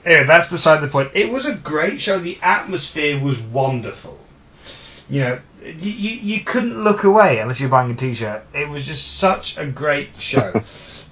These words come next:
Speaker 1: And I hate to break your heart, James, it was just as good as Clash at the Castle last year.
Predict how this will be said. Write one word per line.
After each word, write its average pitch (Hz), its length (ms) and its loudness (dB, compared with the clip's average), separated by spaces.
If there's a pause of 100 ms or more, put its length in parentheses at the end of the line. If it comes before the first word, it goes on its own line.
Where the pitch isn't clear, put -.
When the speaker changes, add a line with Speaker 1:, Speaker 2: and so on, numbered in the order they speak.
(300)
Speaker 1:
And 156 140 2
I 147 80 4
hate 185 260 2
to 185 80 -4
break 185 260 0
your 185 120 0
heart, 160 280 6
James, 139 220 2
it 147 80 -2
was 135 120 -4
just 170 380 0
as 147 140 -4
good 151 140 -4
as 143 120 -4
Clash 147 280 0
at 139 80 -8
the 127 80 -4
Castle 117 400 2
last 98 340 -6
year. 85 200 -10